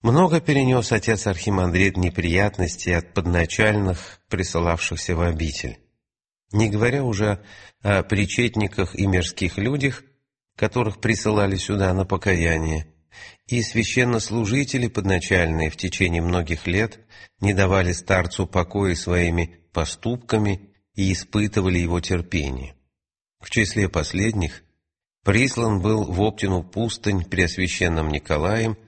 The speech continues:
собственный его постриженник, бывший учитель духовного училища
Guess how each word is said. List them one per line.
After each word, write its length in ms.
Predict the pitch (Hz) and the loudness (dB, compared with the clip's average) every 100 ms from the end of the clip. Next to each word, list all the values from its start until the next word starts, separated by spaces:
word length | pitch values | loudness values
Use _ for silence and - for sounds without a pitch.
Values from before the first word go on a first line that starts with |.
| _ _ _ | _ _ _
собственный 720 | - 110 110 - 110 104 101 92 | -2 0 0 0 0 2 2 2
его 340 | 90 90 98 | 0 0 -2
постриженник, 1160 | 95 92 - 98 95 80 76 69 64 - - - | -2 -4 -2 -2 0 0 -2 -4 -8 -12 -20 -14
бывший 440 | 85 90 82 - 80 | -4 -4 -2 -4 -2
учитель 540 | 82 - 90 - 78 | -4 -4 -4 -4 -4
духовного 580 | 80 80 85 73 76 71 | -4 -4 -4 -4 -4 -6
училища 720 | 71 - 117 127 - 113 | -6 -4 -2 -4 -4 -6